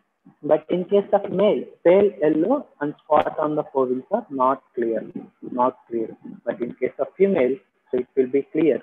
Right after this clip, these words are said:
But in case of male, it's not clear. So next,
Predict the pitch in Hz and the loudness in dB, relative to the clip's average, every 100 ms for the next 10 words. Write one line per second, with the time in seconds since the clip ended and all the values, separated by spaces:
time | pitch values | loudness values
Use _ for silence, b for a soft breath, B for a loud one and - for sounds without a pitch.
0 | _ - - 123 - 123 - 123 139 196 | _ -12 -8 -10 -6 -8 -6 -8 -2 -2
1 | 302 - - - - 208 _ - 214 247 | -2 -4 -20 -20 -20 -20 _ -8 -8 -8
2 | - 131 123 120 123 127 - - _ - | -14 -12 -6 -2 0 -2 -6 -20 _ -8
3 | 120 117 107 - _ _ _ - 135 165 | -4 -4 -8 -14 _ _ _ -4 -2 -2